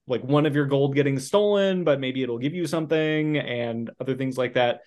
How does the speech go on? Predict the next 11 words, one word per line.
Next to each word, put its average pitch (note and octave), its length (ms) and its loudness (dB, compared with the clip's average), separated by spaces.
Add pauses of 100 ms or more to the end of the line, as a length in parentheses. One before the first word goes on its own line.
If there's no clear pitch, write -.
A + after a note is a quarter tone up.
(400)
Uh, A#2 320 -2
so F3 180 2
there's, E3+ 160 4
like, F#3+ 120 4
a, D#3 160 6 (440)
a, D#3 40 -4
a D3 40 -2
wacky E3 640 2 (300)
blend, D3+ 540 0
mishmash D#3 800 0
of A#2+ 600 2